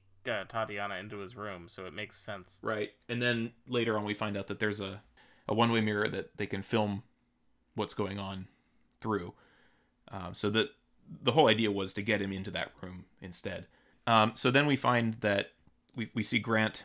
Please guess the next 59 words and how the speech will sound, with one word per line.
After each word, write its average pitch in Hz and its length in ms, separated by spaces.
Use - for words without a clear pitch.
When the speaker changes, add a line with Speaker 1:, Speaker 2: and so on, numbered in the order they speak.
Speaker 2:
meeting 107 380
with 104 420
Klebb 107 280
again. 98 420
Um, 98 280
and 113 100
then 151 100
we 160 80
get 147 140
this - 320
amusing 127 440
little 110 200
scene, 104 320
I 101 80
think, 98 240
with, 101 320
uh, 92 240
Kerim 117 300
Bey 107 220
and 101 120
this - 200
woman 107 400
that 95 220
I'm 104 100
guessing 95 300
is 98 140
his 98 140
mistress 101 460
or 90 80
something, 92 400
um, 95 440
where 110 220
<laughs> - 120
he's, 151 200
he's 151 200
trying 147 240
to 135 40
do 131 160
work 107 340
and 104 100
she's 113 200
trying 104 240
to 104 60
get 98 160
him 101 140
to - 60
come 98 200
over 95 240
and 98 80
pay 104 100
attention 95 360
to 82 60
her, 87 260
and 90 160
he's 107 240
having 98 300
none 90 180
of 90 100
it. 87 200